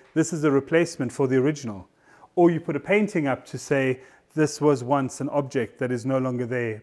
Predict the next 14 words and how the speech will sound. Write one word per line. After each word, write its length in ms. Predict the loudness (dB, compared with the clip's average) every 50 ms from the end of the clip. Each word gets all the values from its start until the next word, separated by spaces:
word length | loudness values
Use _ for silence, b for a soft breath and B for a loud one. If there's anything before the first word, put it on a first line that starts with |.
| _ -10
but 80 | -8 -8
is 140 | -8 -8
just 340 | -6 -6 -6 -6 -8 -14 _ _ -10
a 100 | -10 -10
con-, 280 | -10 _ -10 -10 -10
destroyed 480 | -10 -12 -14 -10 -8 -6 -6 -6 -6 -6
painting." 480 | -8 -6 -6 -8 -10 -12 -18 -18 -20 -20 b b b b b b b b
So 180 | -2 0 2
this 240 | 2 2 0 0 -2
question 600 | -10 -16 -4 2 2 2 2 2 -2 -6 -6 -6
for 180 | -4 -2 -2 0
me 200 | 2 4 4 4
of, 220 | 4 2 0 -6 b b b b b b b b b b
um, 420 | 0 2 2 2 2 0 0 -2